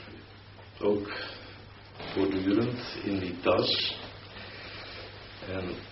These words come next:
dan wordt dus opnieuw die uitdrukking gebruikt: "Aaron zal de beslissing voor de Israëlieten voortdurend op zijn hart dragen voor het aangezicht van de Heer." <clears throat> Dus wat er ook gebeurt,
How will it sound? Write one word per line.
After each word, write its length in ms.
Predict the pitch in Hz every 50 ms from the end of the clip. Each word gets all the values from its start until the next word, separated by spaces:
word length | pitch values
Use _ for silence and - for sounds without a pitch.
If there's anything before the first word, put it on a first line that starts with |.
| - - - - - - - - - - - - - -
dan 100 | 107 101
wordt 220 | 101 101 101 98 98
dus 120 | 104 98
opnieuw 260 | - 113 113 113 120
die 180 | 110 110 110 101
uitdrukking 480 | 101 104 104 104 101 98 104 101 -
gebruikt: 440 | - - - - 98 98 98 98 98
"Aaron 420 | 104 - - 104 107 113 120 123 123
zal 220 | - 131 113 101
de 80 | 98 95
beslissing 600 | - - - - 131 139 151 - - 160 147 147
voor 220 | - 143 135 131
de 100 | 131 107
Israëlieten 680 | 98 113 113 - 107 104 104 104 107 104 101 101 95 98
voortdurend 880 | - - - - 110 113 131 156 170 165 160 165 151 151 151 - - - - - - - - - - -
op 160 | 117 117 -
zijn 220 | - - 104 98
hart 240 | 98 101 120 123 120
dragen 640 | - 113 110 107 107 107 104 - 101 104 104 101 - - -
voor 200 | - 110 113 117
het 160 | 110 - 101
aangezicht 760 | 101 101 107 107 104 - - - - 101 98 98 - - - - -
van 260 | - - - 92 92
de 60 | 95 92
Heer." 340 | 87 87 80 82 - - - - - -
<clears throat> 420 | - - - 160 147 139 120 113 - - - - - - - - - - - - - - - - - - - - - - - - - - -
Dus 100 | - -
wat 180 | 117 127 127
er 80 | - 131
ook 140 | 127 127 -
gebeurt, 640 | - - 113 117 131 131 135 139 135 - - -